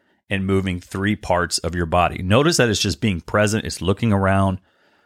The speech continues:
"Okay, here I am. I can see these things. Okay, I'm on earth. <laughs> I hear this. I see this. I feel this." And so, man, those are, those are really, really good things to do. The fourth thing is journaling.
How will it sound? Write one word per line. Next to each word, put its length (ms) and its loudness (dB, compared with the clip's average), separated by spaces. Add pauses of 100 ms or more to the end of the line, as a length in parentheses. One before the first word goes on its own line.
(160)
"Okay, 160 -8
here 300 0
I 80 4
am. 480 2 (600)
I 60 -6
can 120 -10
see 200 2
these 240 4
things. 440 0
Okay, 260 -8
I'm 220 -2
on 180 2
earth. 420 2 (640)
<laughs> 560 -20
I 80 -8
hear 280 0
this. 680 2
I 80 -12
see 300 0
this. 540 0
I 80 -8
feel 320 0
this." 440 -4 (1080)
And 100 -2
so, 140 0
man, 160 2
those 240 2
are, 100 0
those 200 0
are 80 0
really, 300 0
really 260 0
good 320 -2
things 300 -4
to 100 -10
do. 120 -2
The 80 -4
fourth 320 2
thing 200 2
is 120 0
journaling. 520 2